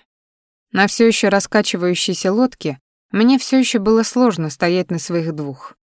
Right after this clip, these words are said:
Но уже спрыгнув на сушу вслед за тянущим меня за собой психом, я смогла оценить свои силы как небезнадежные. Продолжая волочить меня за собой, парень уверенным шагом направлялся к засыпанному снегом,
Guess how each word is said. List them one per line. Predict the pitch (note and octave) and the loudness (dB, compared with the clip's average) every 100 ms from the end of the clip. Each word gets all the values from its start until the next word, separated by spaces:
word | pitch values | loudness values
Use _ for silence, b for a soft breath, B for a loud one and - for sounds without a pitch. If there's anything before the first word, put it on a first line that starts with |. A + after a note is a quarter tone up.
| _ _ _ - | _ _ _ -2
Но | G3 | 0
уже | A3 C4+ | 2 0
спрыгнув | - B3 A3 G#3+ G#3 | 2 2 4 2 0
на | F#3+ | -2
сушу | - B3 - | 0 -2 -2
вслед | D#3 F3+ G3+ | -6 -2 -2
за | G3 F#3+ | 0 -2
тянущим | A3 G#3+ F#3 - F3+ | 0 0 0 -2 -2
меня | F#3 F3+ | -2 -2
за | E3+ | -4
собой | - E3+ E3+ | -4 -4 -4
психом, | - - B3+ - C#3 C3+ _ _ | -4 -4 -4 -4 -8 -10 _ _
я | - B3+ | -2 -2
смогла | B3+ B3 A#3+ A3 E3+ | 2 2 4 4 2
оценить | D3 F3+ F3+ G#3+ | 2 -2 0 0
свои | - F3 | -2 -4
силы | E3 - B3 E3 | -2 -2 0 0
как | - G3 - | -2 -6 -2
небезнадежные. | F#3 A3 F#3+ F3+ F3+ D#3+ D3 C3+ C#3+ - - _ _ _ _ _ | 0 0 0 -2 -2 -2 -4 -6 -12 -18 -20 _ _ _ _ _
Продолжая | - F#3+ G#3+ G3+ G#3 F#3+ | -4 2 2 4 2 2
волочить | F#3 F#3+ - G3+ - | 2 0 -2 -6 -4
меня | F3+ F3+ | -2 -2
за | F3 | -2
собой, | E3 F3+ F#3 A#3 G3+ _ _ _ | -2 -2 0 0 -2 _ _ _
парень | A3+ A#3+ A3 | 2 4 2
уверенным | - G3+ A#3 A3+ F#3+ | 0 2 4 4 2
шагом | F#3 B3+ B3+ F3+ D#3+ | 0 0 0 0 -4
направлялся | D3+ F#3 G#3+ C4 B3 G3 | -2 0 2 2 2 -2
к | E3+ | -4
засыпанному | F#3+ - B3 G3+ F#3 F3+ | -4 -2 -2 0 0 -2
снегом, | - A3+ B3 E3 C#3 | -2 0 0 -2 -8